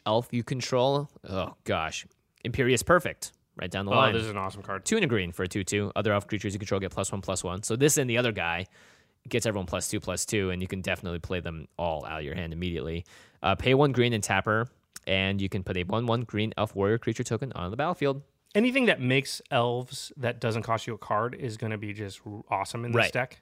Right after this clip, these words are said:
Speaker 1: 'Cause how are you gaining card advantage in this deck? You're doing
Speaker 2: Yeah.
Speaker 1: it by not having to play, pay cards to make creatures.
Speaker 2: Yeah, exactly. Um,
Speaker 1: And
Speaker 2: that's
Speaker 1: each
Speaker 2: aw-
Speaker 1: of your creatures is just huge. <laughs>
Speaker 2: It's awesome. Uh, there's a card I like called Joraga,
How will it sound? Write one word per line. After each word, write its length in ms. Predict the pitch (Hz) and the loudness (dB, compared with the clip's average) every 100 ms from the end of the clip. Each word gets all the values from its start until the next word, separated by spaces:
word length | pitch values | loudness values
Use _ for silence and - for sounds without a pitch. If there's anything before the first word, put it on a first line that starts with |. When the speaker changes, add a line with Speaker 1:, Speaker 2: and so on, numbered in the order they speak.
| - | -2
Speaker 1:
'Cause 140 | 160 | 0
how 140 | 123 175 | 4 6
are 80 | |
you 120 | 175 160 | 6 4
gaining 280 | 139 131 | 2 2
card 360 | 123 123 113 92 - | 0 0 0 -2 -8
advantage 380 | 101 92 85 | -4 -4 -4
in 60 | 90 | -10
this 120 | 80 | -8
deck? 240 | - - - | -8 -10 -8
You're 100 | 107 | -2
doing 260 | 127 127 127 | 4 4 4
Speaker 2:
Yeah. 40 | |
Speaker 1:
it 60 | 104 | 0
by 100 | 107 | 0
not 240 | 101 92 | 0 -2
having 240 | 87 92 90 | -2 -4 -6
to 60 | |
play, 260 | - - 107 | -6 -4 -4
pay 240 | - 113 | 0 0
cards 340 | 101 98 87 - | 0 -4 -4 -6
to 80 | |
make 160 | 95 78 | -8 -8
creatures. 500 | - 71 - 62 - | -10 -12 -14 -14 -4
Speaker 2:
Yeah, 200 | 131 107 | 0 2
exactly. 380 | 101 107 - 98 _ _ _ _ - | 2 0 -2 -14 _ _ _ _ 2
Um, 440 | 123 113 110 107 - _ | 4 4 0 -6 -16 _
Speaker 1:
And 140 | 113 117 | 0 6
Speaker 2:
that's 40 | |
Speaker 1:
each 220 | 160 - | 6 8
Speaker 2:
aw- 40 | 135 | 4
Speaker 1:
of 20 | |
your 60 | |
creatures 440 | 104 117 98 92 - | 4 2 2 -2 -4
is 120 | 87 | -4
just 440 | - - - - - - _ _ _ _ - - | 0 4 4 2 -4 -18 _ _ _ _ -20 -16
huge. 640 | - 175 190 104 87 - - | 4 6 8 4 -4 -4 -4
<laughs> 40 | - - 180 175 - - - - | 0 2 4 2 -2 -16 -16 -4
Speaker 2:
It's 160 | 147 127 | -2 4
awesome. 380 | 120 110 117 117 | 2 2 -4 2
Uh, 280 | 165 156 139 - - _ _ | 6 6 6 0 -10 _ _
there's 160 | 151 143 | 0 2
a 40 | |
card 180 | 139 147 | 4 4
I 60 | |
like 160 | 135 127 | 4 2
called 320 | - 123 120 - 151 | 2 0 0 -8 -4
Joraga, 720 | 127 120 117 123 123 123 127 | 0 4 4 4 2 0 -2